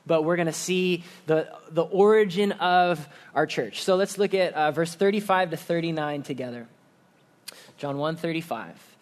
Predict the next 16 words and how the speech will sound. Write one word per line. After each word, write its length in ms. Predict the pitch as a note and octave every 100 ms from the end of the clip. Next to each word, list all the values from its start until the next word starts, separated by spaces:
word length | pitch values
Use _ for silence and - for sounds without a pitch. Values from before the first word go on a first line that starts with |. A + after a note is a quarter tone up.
| - - - - - - _ _ _ _
"The 100 | D3+
next 360 | G#3 A#3 - E3
day, 540 | F#3 E3 D#3+ F#3+ A#3+ E3+
again, 760 | F#3+ F3+ E3+ F3+ C#3+ D#3 F#3+ G3+ - -
John," 500 | C3+ C#3+ G3+ E3 D#3
that's 200 | D#3+ -
John 140 | D#3 D3
the 80 |
Baptist, 600 | C#3+ B2 - C3+ - - _ _ _ - -
"was 180 | E3+ E3+
standing 680 | - - G3+ G#3 A3+ A#3+
with 200 | G#3 F3+
two 400 | - - A3+ B3
of 140 | A#3+ F#3
his 320 | F#3+ G3+ F#3+
disciples. 920 | E3 E3+ E3 C#3+ C3+ A2 E2 - -